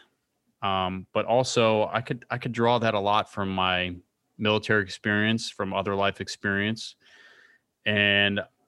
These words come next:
I just felt like I had, you know, I talked about it before, but, like, I, I,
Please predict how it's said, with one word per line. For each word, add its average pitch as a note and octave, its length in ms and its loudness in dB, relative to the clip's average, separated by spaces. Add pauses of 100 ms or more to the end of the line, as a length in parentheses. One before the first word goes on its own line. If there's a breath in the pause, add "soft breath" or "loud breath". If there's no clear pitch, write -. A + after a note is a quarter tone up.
(380)
I A#2 120 4
just A#2 240 0
felt A#2 240 4
like A2 180 2
I A2 80 2
had, G#2 560 2
you A2+ 80 -2
know, G#2 100 2
I G#2 60 2
talked C#3 240 0
about C3 140 4
it A#2 40 2
before, C3+ 320 2
but, G#2+ 220 2
like, G#2+ 220 2
I, G#2 200 0
I, G#2 160 -2